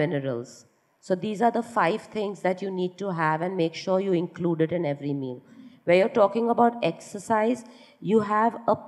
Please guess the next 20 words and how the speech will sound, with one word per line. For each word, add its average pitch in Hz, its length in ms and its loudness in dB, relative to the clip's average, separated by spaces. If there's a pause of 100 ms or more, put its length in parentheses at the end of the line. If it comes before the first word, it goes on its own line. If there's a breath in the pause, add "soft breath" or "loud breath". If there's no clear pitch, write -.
pre-workout 196 1040 4 (540)
boost 226 500 2 (120)
or 160 80 4 (140)
pump 175 280 0
that 180 280 0
most 175 180 4 (100)
people 190 360 4 (580 loud breath)
need 247 240 8 (360)
to 196 180 6
exercise, 185 460 2
जिनमें 180 420 2
एनर्जी 175 400 0
नहीं 196 180 0
होती 170 340 0
है, 180 180 2 (400 loud breath)
but 190 100 6
protein 247 760 2
should 262 560 0
be 247 120 0
had 208 260 -2